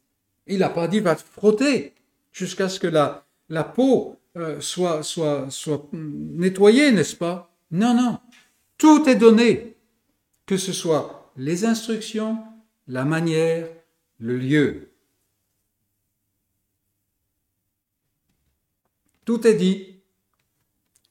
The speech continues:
La lo-, la, la grâce de Dieu est facile. Et l'homme n'aime pas cela.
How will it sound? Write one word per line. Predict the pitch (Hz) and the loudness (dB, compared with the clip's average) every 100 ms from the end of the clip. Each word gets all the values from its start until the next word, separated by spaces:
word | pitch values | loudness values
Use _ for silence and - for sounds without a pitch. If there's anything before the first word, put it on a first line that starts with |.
| - | -8
La | 160 160 | -4 -4
lo-, | 165 165 | -4 -6
la, | 156 156 151 | -4 -2 -2
la | 147 | -4
grâce | 151 185 196 - | -6 -10 -10 -10
de | 165 | -14
Dieu | 139 143 151 151 - _ _ _ _ _ _ - | -8 -4 -4 -8 -20 _ _ _ _ _ _ -20
est | 120 | -20
facile. | 123 - - _ _ _ _ _ _ _ _ _ _ _ _ _ _ _ | -20 -20 -20 _ _ _ _ _ _ _ _ _ _ _ _ _ _ _
Et | 160 | -2
l'homme | 135 127 127 | 2 0 0
n'aime | 113 101 | -6 -10
pas | - - | -16 -18
cela. | - | -20